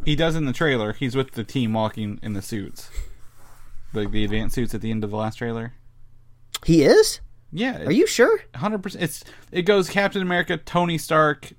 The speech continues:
Speaker 1: Natasha, Nebula. They're all there.
Speaker 2: Mm, I don't know about that, Chris.
Speaker 1: You need to go
Speaker 2: I
Speaker 1: wa-,
Speaker 2: th-, I,
Speaker 1: I,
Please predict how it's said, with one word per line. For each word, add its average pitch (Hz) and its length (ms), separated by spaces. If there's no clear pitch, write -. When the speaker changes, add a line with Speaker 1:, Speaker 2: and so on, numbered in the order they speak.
Speaker 1:
Natasha, 143 680
Nebula. 131 460
They're 127 180
all 139 120
there. 131 300
Speaker 2:
Mm, 110 1040
I 123 140
don't 254 160
know 156 180
about 107 240
that, 95 200
Chris. - 380
Speaker 1:
You 147 140
need 165 80
to 147 60
go 131 140
Speaker 2:
I 113 60
Speaker 1:
wa-, 110 160
Speaker 2:
th-, 87 180
I, 131 100
Speaker 1:
I, 135 140